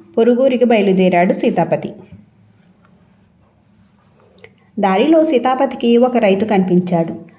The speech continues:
ఆ రైతు తన పొలంలో కొంత భాగాన్ని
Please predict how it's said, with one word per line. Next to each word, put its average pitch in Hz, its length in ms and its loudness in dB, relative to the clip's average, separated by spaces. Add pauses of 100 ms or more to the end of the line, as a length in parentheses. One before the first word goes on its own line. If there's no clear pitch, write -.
(1200)
ఆ 233 140 2
రైతు 262 640 0 (100)
తన 247 120 -4
పొలంలో 226 760 0 (480)
కొంత 247 240 -2
భాగాన్ని 208 880 0